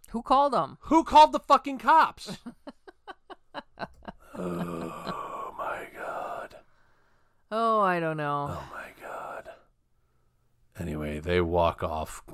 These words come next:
Speaker 2: Zara and Eden walk off, and the movie is finally, thankfully, blissfully over. <laughs>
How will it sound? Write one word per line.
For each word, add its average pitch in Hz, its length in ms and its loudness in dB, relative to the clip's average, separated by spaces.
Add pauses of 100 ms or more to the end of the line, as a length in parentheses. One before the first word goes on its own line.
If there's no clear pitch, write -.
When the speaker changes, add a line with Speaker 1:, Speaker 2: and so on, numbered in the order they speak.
(100)
Speaker 2:
Zara 90 560 -2
and 78 300 -14 (680)
Eden 98 360 -2
walk 92 320 2
off, 90 440 0 (120)
and 90 180 -6
the 87 60 -10
movie 90 340 -12
is 82 140 -14
finally, 95 480 -4
thankfully, 127 500 0
blissfully 107 800 2 (1500)
over. - 580 0
<laughs> - 60 -6